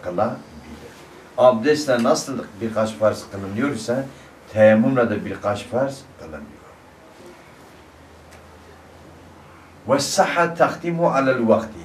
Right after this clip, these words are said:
Şimdi namaz vakti girmeden teyemmüm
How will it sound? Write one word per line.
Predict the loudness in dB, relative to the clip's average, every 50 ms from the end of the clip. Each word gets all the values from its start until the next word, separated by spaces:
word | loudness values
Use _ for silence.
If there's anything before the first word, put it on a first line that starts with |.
| -20 -20 -20 -20 -20 -20 -20 -20 -20 -20 -20 -20 -20 -20 -20 -20 -20 -20
Şimdi | -18 -14 -10 -10 -8 -6 -4 -2 0
namaz | 0 0 2 2 2 0 0 0 -2 0
vakti | 0 0 0 -4 -8 -10 -10 -10 -8
girmeden | -6 -4 -4 -2 -2 -2 -2 -2 -4 -4 -6 -6 -8 -12 -20 -20 -20 -20 -20 -20 -20 -20 -20 -20 -8 -4
teyemmüm | -2 -2 -2 -2 -2 -4 -4 -4 -4